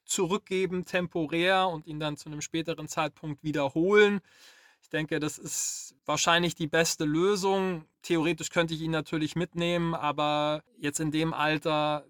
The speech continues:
den, den Frachtraum eines Flugzeugs und dann halt nach Indien ist natürlich jetzt auch nicht so ein Zwei-Stunden-Flug, ja, irgendwie innerhalb Europas, sondern das ist natürlich schon auch eine lange Reise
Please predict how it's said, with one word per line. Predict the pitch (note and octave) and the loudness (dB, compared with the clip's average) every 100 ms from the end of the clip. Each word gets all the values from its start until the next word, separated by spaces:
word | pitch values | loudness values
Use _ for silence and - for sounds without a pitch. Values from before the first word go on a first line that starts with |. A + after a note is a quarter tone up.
| - | -10
den, | C#3+ C#3+ D#3 | -10 -10 -14
den | D3 C#3 | -10 -10
Frachtraum | - D3 D#3+ - - - C#3+ D3 D3 D3+ | -4 2 2 2 -12 -4 -2 0 -2 -6
eines | - D3 C#3+ C#3 | -8 -6 -6 -8
Flugzeugs | - D#3+ E3 - D#3+ D3+ D3 C#3+ - | -6 -4 -4 -4 -2 0 0 -4 -12
und | C#3 | -8
dann | C#3 C#3 | -8 -4
halt | C#3+ C#3 _ _ - | -4 -4 _ _ -8
nach | D3 | -6
Indien | - D#3+ E3+ D#3+ | -2 -2 2 0
ist | D3+ D#3 | 0 -4
natürlich | D3 - D3 - | -6 -2 -4 -6
jetzt | - | -10
auch | C#3 C#3 | -8 -8
nicht | D3 - | -10 -14
so | D3 | -16
ein | D3 C#3+ D3+ D3 | -16 -18 -18 -14
Zwei-Stunden-Flug, | - D3+ D#3 E3 E3 D#3+ E3 D#3 - D#3+ D#3 D#3+ C#3 | -2 2 4 2 0 0 0 -4 -4 -2 0 -2 -4
ja, | C#3 D3+ D#3 _ _ _ _ | -2 -2 -6 _ _ _ _
irgendwie | D3 C#3 | -8 -8
innerhalb | C3 D3+ C#3 D3 C#3+ | -6 -8 -4 -6 -4
Europas, | C#3 C3 D#3 E3 D3+ D3 - | -4 -2 -4 0 0 0 -2
sondern | C#3+ C3+ | -8 -8
das | C3+ - | -12 -14
ist | D3 | -8
natürlich | C3+ C#3 C#3+ | -8 -8 -10
schon | - | -10
auch | C3+ - | -14 -12
eine | C#3+ | -6
lange | C3+ C#3+ D3 B2 | -2 -2 -2 0
Reise | C3 C#3+ C#3 C#3+ C3+ | 2 2 0 -2 -4